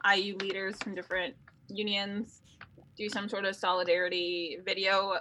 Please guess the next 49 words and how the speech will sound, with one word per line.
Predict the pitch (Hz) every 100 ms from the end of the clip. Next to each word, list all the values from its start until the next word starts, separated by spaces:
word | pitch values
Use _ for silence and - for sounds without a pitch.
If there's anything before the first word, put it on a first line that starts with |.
| -
as | 202 196 -
part | 208 185
of | 190 196 190 - 214
their | 202
plans | - 208 202 220
for | - 214
May | 214 208
Day. | 214 208
And | 196
I | 175
think | - 180 - - - _ - - -
whatever | 202 202 185 175 180
description, | - 170 - 180 170 - 175
I | 170
don't | 151 139
know, | 147 151
whatever, | 156 175 143 143 156 156 170 -
people | 277 262 262
can | 262 302 294
look | 302 320
in | 320
our | 320
comments | - - 339 349 349 370
or | 269
whatever | 269 277 277 269 262
to | 247
look | 254 262
for | - 254
this, | 254 247 -
'cause | 233
we | 208
should | 233 226
share | - 240 233
it | 226
and | -
acknowledge | 208 - 233 220 220 226
it. | 196
But, | 202 185 - - - - _ _ -
um, | 240 208 175 175 180 -
I | 240
think | 277 269
it's | 277
really | 269 262
cool. | 370 302 294 294
They're | 277 233
trying | 233 233
to | 220
connect | - 226 208 208
different | 190 214 196